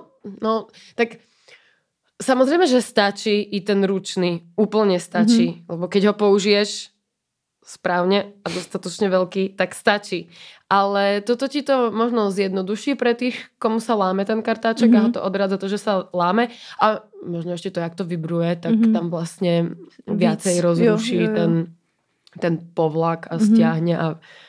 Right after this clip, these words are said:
Speaker 1: em, premasíruje ďasno,
Speaker 2: A to
Speaker 1: alebo
Speaker 2: vypadá
Speaker 1: ako to
Speaker 2: jakoby
Speaker 1: všetci
Speaker 2: podobně jak
Speaker 1: Vy-,
Speaker 2: ty
Speaker 1: vyzerá to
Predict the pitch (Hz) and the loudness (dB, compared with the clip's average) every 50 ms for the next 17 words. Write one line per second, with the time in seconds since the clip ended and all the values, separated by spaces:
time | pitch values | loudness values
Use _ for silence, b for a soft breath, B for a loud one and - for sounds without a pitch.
0 | B B 151 156 156 156 160 156 160 - 156 156 156 156 156 156 - - 156 156 | B B -8 -6 -4 -2 -4 -4 -6 -6 -8 -6 -6 -6 -6 -8 -10 -10 -10 -8
1 | 156 160 160 151 165 160 160 - - - 170 - 247 240 254 240 254 240 247 - | -6 -6 -6 -6 -8 -12 -12 -14 -10 -4 0 0 2 2 2 0 0 0 2 4
2 | 247 247 240 247 247 240 - 254 233 247 254 226 - 254 247 247 240 220 247 240 | 4 4 2 0 -2 -2 -2 -2 -2 -2 -4 -4 -2 -2 0 0 2 2 4 4
3 | 247 233 240 233 254 320 302 294 349 330 330 339 320 311 247 240 311 | 4 4 4 2 2 2 4 4 4 4 4 4 4 2 2 2 2